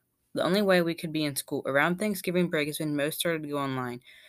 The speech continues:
Most kids that had gone online weren't planning on coming back until after first semester ended,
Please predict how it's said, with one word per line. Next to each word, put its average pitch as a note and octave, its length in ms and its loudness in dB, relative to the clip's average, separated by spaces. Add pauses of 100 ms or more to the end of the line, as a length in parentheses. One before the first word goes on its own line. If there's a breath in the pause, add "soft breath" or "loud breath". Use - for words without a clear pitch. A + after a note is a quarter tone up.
(140 loud breath)
Most F3 220 2
kids G3 140 -2
that G3 120 6
had F3 340 2
gone F3 220 2
online D#3 420 0
weren't D#3 280 2
planning F3 220 2
on E3+ 120 -2
coming E3+ 200 -2
back D3 220 2
until D3+ 220 -2
after C3 240 0
first - 280 -2
semester D#3 320 -4
ended, C3 320 -2